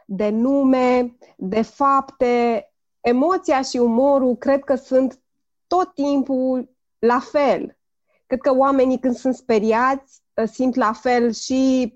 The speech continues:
când, uh, intra tigru în peșteră și acum când le cade internetul. Dar reacțiile noastre corporale și emoția cred că este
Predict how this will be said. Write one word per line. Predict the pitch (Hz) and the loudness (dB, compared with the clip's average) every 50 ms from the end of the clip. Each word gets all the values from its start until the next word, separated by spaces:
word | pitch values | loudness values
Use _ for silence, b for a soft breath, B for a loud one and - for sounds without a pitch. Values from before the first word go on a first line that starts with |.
| _ | _
când, | _ 247 233 226 233 226 196 | _ 0 0 0 0 0 0
uh, | 214 208 214 233 233 220 | 0 0 0 0 0 0
intra | 214 208 220 226 220 - 240 233 233 233 233 214 208 202 - - - 214 - | 0 0 -2 -2 -2 -2 -2 0 0 2 2 2 0 -2 -2 -4 -6 -4 -2
tigru | - 254 254 214 226 226 220 | 0 0 0 0 2 0 0
în | 202 196 | 0 -2
peșteră | 185 - 247 262 269 - - 269 254 247 247 247 247 247 247 B B B B B B B B | -2 -2 -2 -2 -2 -2 -4 -2 0 0 0 0 0 0 -2 B B B B B B B B
și | - - 277 | -8 -4 -2
acum | 247 240 240 277 269 262 | -2 -2 0 0 0 2
când | - 277 247 | 2 2 2
le | 233 233 | 2 2
cade | 240 - 269 262 220 233 | 0 -2 -4 -2 0 0
internetul. | 214 233 233 247 220 220 226 214 196 180 - - 143 - 175 208 | -2 0 -2 -2 -2 0 0 0 0 -2 -4 -6 -8 -10 -10 -12
Dar | 226 - 190 196 220 - | -14 -10 -8 -6 -4 -2
reacțiile | 240 226 226 247 269 - - - 262 233 240 226 | -2 -2 -2 -2 -4 -4 -4 -4 -2 -2 -2 -2
noastre | 220 226 220 233 262 277 285 - _ - 226 220 226 | 0 0 -2 0 -2 -2 -4 -6 _ -6 -4 -4 -4
corporale | 220 - 240 226 226 - 233 226 220 226 233 240 240 214 226 | -4 -4 -4 -4 -4 -4 -4 -2 -2 0 0 0 -2 -2 -4
și | - - 226 | -4 -4 -6
emoția | 214 208 214 220 240 240 240 - 240 196 185 196 | -4 -4 -4 -2 -2 -4 -4 -4 -2 -2 -2 -2
cred | - - - 220 220 - | -4 -4 -6 -8 -6 -6
că | - 196 | -8 -6
este | 196 220 - - - 202 208 214 202 - | -6 -6 -8 -6 -6 -4 -4 -4 -6 -8